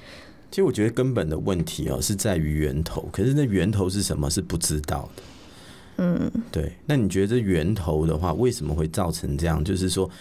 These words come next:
Speaker 1: 我没有办法的话，就是很，很简单直接的说。
Speaker 2: 说什么？
Speaker 1: 就是说，呃，当你要的时候，你的需求，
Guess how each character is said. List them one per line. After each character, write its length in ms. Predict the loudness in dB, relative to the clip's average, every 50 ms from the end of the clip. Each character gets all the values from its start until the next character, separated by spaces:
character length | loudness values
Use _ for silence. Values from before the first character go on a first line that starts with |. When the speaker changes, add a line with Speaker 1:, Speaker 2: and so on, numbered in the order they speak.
| -18 -20 -8
Speaker 1:
我 100 | -2 0
没 140 | 2 2 4
有 100 | 2 2
办 240 | 2 2 0 0 0
法 160 | 0 0 0
的 140 | 0 0 0
话， 160 | 2 2 2
就 100 | 2 0
是 140 | 0 0 0
很， 260 | 0 0 0 0 -2 -4 -8 -16 -20 -20 -20 -6
很 440 | -2 0 2 2 2 2 2 0 -2 -4 -10 -18 -20 -20 -18 -6 -4
简 260 | -2 0 0 0 0
单 300 | 0 2 2 2 2 2
直 220 | 0 0 -2 -2
接 240 | 0 2 2 2 4
的 100 | 2 2
说。 560 | 2 0 0 0 0 0 0 -2 -2 -4 -6 -8 -12 -18 -20 -20 -20 -20 -20 -20 -20 -20 -20 -20 -20 -20 -20 -20 -20 -20 -20 -18 -16 -14 -8 -4
Speaker 2:
说 200 | -2 0 2 2
什 140 | 0 0 -4
么？ 180 | -4 -4 -6 -10 -10 -18 -20 -20 -20 -20 -20 -6
Speaker 1:
就 140 | -2 0 2
是 140 | 2 2 2
说， 280 | 2 2 2 2 2 0 -4 -12 -20 -20 -20 -20 -20 -20 -20 -20 -20 -8 -2
呃， 220 | 0 0 2 2
当 300 | 0 0 0 2 2 2
你 160 | 2 2 2
要 220 | 2 2 2 2 0
的 120 | 0 -2
时 160 | -2 -2 -4 -4
候， 180 | -6 -6 -6 -6 -8 -4
你 120 | -2 -2
的 80 | 0 0
需 340 | 0 0 -2 0 0 0 0
求， 360 | 0 0 0 0 -2 -2 -4